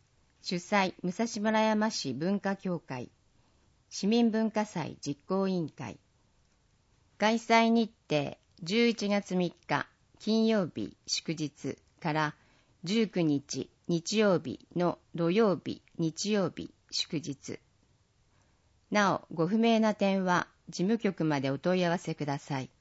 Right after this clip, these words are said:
問い合わせ、文化協会事務局、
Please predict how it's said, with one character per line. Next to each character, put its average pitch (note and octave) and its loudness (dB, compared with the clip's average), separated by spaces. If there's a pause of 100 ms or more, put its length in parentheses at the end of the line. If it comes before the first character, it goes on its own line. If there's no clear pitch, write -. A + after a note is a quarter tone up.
(1500)
問 G#3+ 2
い G#3 4
合 G3+ 4
わ G3 2
せ、 - -4 (800)
文 G#3+ 2
化 A3+ 0
協 G#3+ 0
会 B2+ -6
事 B2+ -2
務 F#3 2
局、 - -10